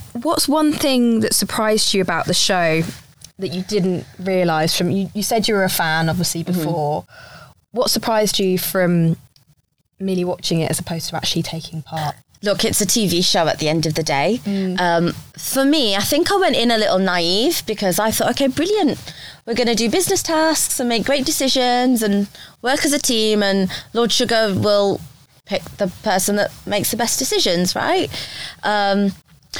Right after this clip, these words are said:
Speaker 2: but it is a T V show at the end of the day, and it's not reality. So
Speaker 1: Yeah.
Speaker 2: you are trapped in this bubble, and I think that was really, um, amplified because it was covid when we were actually filming
Speaker 1: Of
Speaker 2: this,
Speaker 1: course.
Speaker 2: the series. So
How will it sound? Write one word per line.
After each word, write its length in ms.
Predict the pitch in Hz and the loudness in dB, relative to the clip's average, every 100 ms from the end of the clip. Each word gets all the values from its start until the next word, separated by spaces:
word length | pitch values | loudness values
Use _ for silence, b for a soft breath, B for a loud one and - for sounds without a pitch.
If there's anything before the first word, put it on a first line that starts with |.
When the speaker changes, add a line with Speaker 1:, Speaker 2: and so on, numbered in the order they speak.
| B | B
Speaker 2:
but 80 | 277 | -2
it 80 | 262 | 0
is 120 | 320 | 0
a 60 | 349 | 0
T 180 | - 277 | 0 2
V 100 | 202 | 2
show 200 | 196 170 | 2 0
at 60 | 127 | 2
the 100 | 185 | 0
end 120 | 190 | 0
of 60 | |
the 60 | 190 | 0
day, 260 | 175 143 160 - | 0 0 0 0
and 140 | 180 | 0
it's 160 | 202 196 | 0 0
not 240 | 196 - | -2 -2
reality. 720 | 156 165 147 160 - 92 185 B B B - | -2 0 0 -2 0 0 -2 B B B -10
So 380 | - 226 196 196 | -2 2 2 2
Speaker 1:
Yeah. 100 | 190 | 2
Speaker 2:
you 140 | 214 | 2
are 140 | 247 277 | 2 0
trapped 480 | - - - - | 0 0 -2 -2
in 100 | 233 | -2
this 160 | 214 180 | -2 -4
bubble, 600 | - 175 165 214 277 339 B B - - | -4 -2 2 2 2 0 B B -10 -2
and 320 | 180 180 180 | 0 2 0
I 60 | 196 | 0
think 220 | 220 208 | 0 0
that 140 | 220 | 0
was 220 | 202 196 180 | 0 -2 -2
really, 460 | 202 196 196 190 | -4 -2 -2 -2
um, 320 | - 170 170 160 185 | 0 0 0 -2 0
amplified 580 | 196 - 196 175 180 | 0 0 -2 0 0
because 480 | 180 180 185 175 170 175 | -2 -2 2 2 0 0
it 140 | 190 | 0
was 140 | 185 | 0
covid 540 | - 170 175 202 214 220 - | 0 0 2 2 0 -2 -2
when 380 | 185 170 165 - | 0 2 0 -2
we 140 | 180 | -2
were 140 | 165 - | -2 -2
actually 280 | - - | -2 -2
filming 260 | 160 170 190 | -2 -2 -2
Speaker 1:
Of 40 | 208 | -2
Speaker 2:
this, 80 | |
Speaker 1:
course. 220 | 185 185 190 | -2 -2 -4
Speaker 2:
the 60 | |
series. 420 | 190 208 208 226 | -4 -2 -2 -2
So 260 | - 185 | 0 0